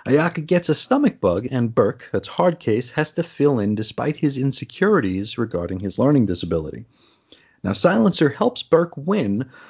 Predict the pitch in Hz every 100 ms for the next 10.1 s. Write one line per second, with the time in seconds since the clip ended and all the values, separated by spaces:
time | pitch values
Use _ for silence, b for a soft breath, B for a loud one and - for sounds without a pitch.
0 | B - 123 113 113 170 170 165 139 127
1 | - 151 175 180 165 - 123 - - 247
2 | - - 113 95 85 - - _ 120 180
3 | - 165 165 160 131 107 104 98 120 156
4 | 107 92 - 95 - 101 - 131 123 117
5 | 131 147 143 - - 113 104 104 - -
6 | 101 104 98 - 101 110 - 165 160 110
7 | 98 117 B B B B 226 214 156 143
8 | 147 120 117 120 - 95 101 98 95 90
9 | 92 85 87 92 - 80 82 92 117 92